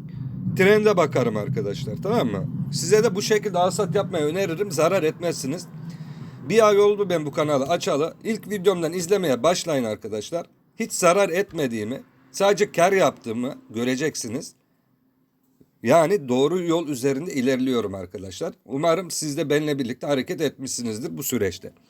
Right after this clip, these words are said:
Neyse, tekrar saatliğe gidelim. Saatlikteki direnç, yani bu yeşil çizgi üzerinde kalmaya devam ettikçe sarı çizgi görünüyor.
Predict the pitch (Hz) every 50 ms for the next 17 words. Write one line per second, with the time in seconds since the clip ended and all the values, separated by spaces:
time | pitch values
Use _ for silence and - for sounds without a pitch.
0 | - _ _ _ _ _ _ _ _ - 147 190 208 202 - 151 131 - 180 196
1 | 190 196 196 160 - - 131 113 107 - - 113 104 101 98 98 95 104 117 170
2 | - _ _ _ _ _ _ _ _ _ _ _ _ _ _ _ _ _ _ -
3 | - - - - - - - - - - - - - - - - - - - -
4 | - - - - - - - - - - - - - 151 170 190 196 - 240 -
5 | - - 226 208 165 - 156 127 120 170 190 190 143 165 - - - - - _
6 | _ _ _ _ _ _ _ _ - - - - - 151 165 190 196 180 156 131
7 | 113 131 160 165 170 165 - - - _ _ _ _ - 135 151 160 - 196 185
8 | - - 185 185 170 160 175 180 160 190 196 196 185 185 160 143 - 165 170 180
9 | 180 185 160 135 123 147 160 180 180 180 185 190 185 - - - 139 - - 196
10 | - - 196 190 202 196 185 - 175 156 143 147 190 165 165 175 175 170 175 165
11 | 143 127 127 180 214